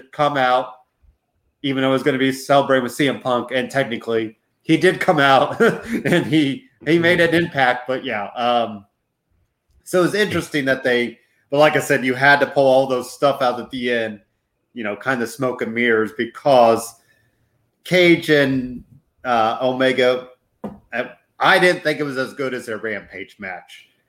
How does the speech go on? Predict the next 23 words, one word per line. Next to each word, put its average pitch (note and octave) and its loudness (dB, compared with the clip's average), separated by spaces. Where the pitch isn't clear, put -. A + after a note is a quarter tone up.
And C3+ 2
that's E3 4
the D3+ 0
thing, C#3 4
I B2 6
think, D#3 0
'cause B2+ -2
we B2+ -2
saw F#3+ 4
that C#3+ 2
Rampage C3+ 0
match, A2 -4
the A#2+ -4
crowd D3 4
was C3+ 0
into C3 -2
it. B2+ -6
The - -16
crowd F#3+ -2
wasn't D3+ -4
into A#2+ -8
this A2 -8
one, F2+ -18